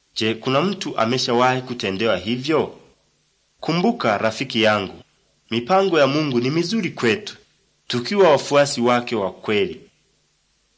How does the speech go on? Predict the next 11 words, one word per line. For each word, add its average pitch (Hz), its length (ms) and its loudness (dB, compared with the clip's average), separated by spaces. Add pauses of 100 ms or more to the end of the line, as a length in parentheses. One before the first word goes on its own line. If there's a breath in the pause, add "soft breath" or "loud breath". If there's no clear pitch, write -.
(200)
au 143 340 2
watoto 120 440 -2
wake 117 280 2
waaminifu. 98 680 -2 (1200)
Tuweke 147 520 2
imani 120 500 0
yetu 120 360 2
katika 104 360 -4
neno 104 280 -4
la 92 100 -2
Mungu 127 560 -4